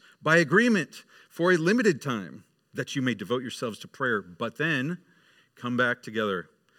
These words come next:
so that Satan may not tempt you because of your lack of self-control."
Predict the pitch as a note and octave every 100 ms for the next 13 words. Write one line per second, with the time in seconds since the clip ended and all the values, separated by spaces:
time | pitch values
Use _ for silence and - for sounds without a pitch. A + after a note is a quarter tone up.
0 | _ - A2 A2 - - D3+ C#3 B2+ -
1 | B2 C3 C#3 C3+ C3 - D3+ C#3+ - G2
2 | G2 A2+ _ _ - G#2 A#2 G#2 G2 G#2
3 | G#2 A2 - - G2 - A2 F#2+ - G2
4 | F#2+ G#2 G2 F#2